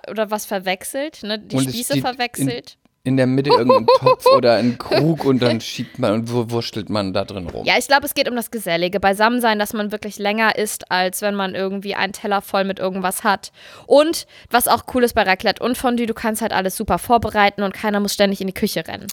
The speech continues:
Speaker 2: Ja, und was man noch machen kann, man kann auch dann so schöne Sachen, das finde ich immer gut, ähm,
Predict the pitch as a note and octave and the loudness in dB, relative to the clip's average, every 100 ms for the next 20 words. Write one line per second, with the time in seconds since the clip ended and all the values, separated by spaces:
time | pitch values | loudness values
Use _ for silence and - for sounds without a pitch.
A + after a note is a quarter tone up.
0 | - G2+ G#2 G#2 C3 - - - G#2+ - | 0 2 4 4 2 2 -16 -4 -4 -2
1 | G#2 G#2+ G2+ G#2+ G2+ G#2+ G#2 G2 G2+ - | -2 0 0 0 0 0 0 -2 -2 -2
2 | - G2 - G#2 - G2 F#2+ - G2 G2+ | -2 -2 -2 -4 -2 -2 0 0 -2 -2
3 | - G2 - - G2 G2+ - - - - | -4 -4 -2 -2 2 2 0 -6 -8 -8
4 | - - G#2+ G2+ G2 F#2 F2+ | -10 -2 2 2 2 0 -2